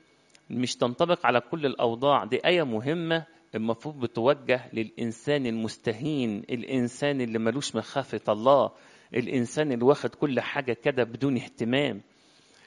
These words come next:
لكن الشكل العام للإنسان اللي مع ربنا إنسان فرح". كان قداسة البابا شنودة يقعد في أي عظة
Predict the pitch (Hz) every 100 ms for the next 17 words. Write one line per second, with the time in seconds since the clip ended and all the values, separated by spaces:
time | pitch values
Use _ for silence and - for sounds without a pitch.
0 | - 120 - 120 - - 175 147 123 113
1 | 147 123 117 - 120 113 139 135 123 113
2 | 117 110 113 110 123 117 117 127 - 170
3 | 147 180 156 - - - - - - 113
4 | 117 131 - 110 120 127 113 - 127 127
5 | 127 - - _ _ _ - - 120 -
6 | 117 131 117 117 127 123